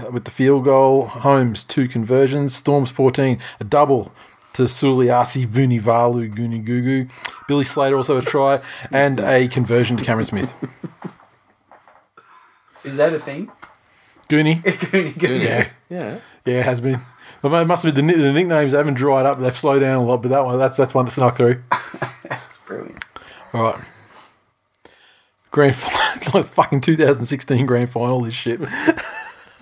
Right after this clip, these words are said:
Speaker 1: And, um, once again, I mean, this, this, I can't remember if we've had this discussion, if we're just this between ourselves or on the show, Rob, but the, the, dr-, the, the, sto-, the Sharks have the ability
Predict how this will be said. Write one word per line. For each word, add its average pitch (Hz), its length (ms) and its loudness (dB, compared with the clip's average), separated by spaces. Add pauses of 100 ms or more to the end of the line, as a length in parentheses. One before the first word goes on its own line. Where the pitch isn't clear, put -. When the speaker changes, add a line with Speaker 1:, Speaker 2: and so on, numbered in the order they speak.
(480)
Speaker 1:
And, 196 800 0
um, 127 340 0 (260)
once 143 220 0
again, 143 360 0
I 135 40 2
mean, 135 200 2
this, 123 180 -2
this, - 580 -6 (460)
I 131 60 0
can't 165 240 0
remember 123 180 0
if 113 80 -6
we've 120 100 -4
had 120 160 0
this 110 100 -6
discussion, - 540 -2
if 107 140 -8
we're 117 100 -2
just 104 240 -8
this 113 120 -2
between 113 300 -4
ourselves 110 400 -2
or 110 80 -2
on 110 100 -2
the 104 60 -6
show, 113 200 0
Rob, 107 220 -2
but 101 100 -8
the, 110 180 -10 (280)
the, 127 100 2
dr-, 135 320 0
the, 127 320 6
the, 127 120 -4
sto-, 151 300 -2
the 131 200 0
Sharks 151 440 -2
have 120 300 0 (580)
the 131 160 0
ability 123 680 0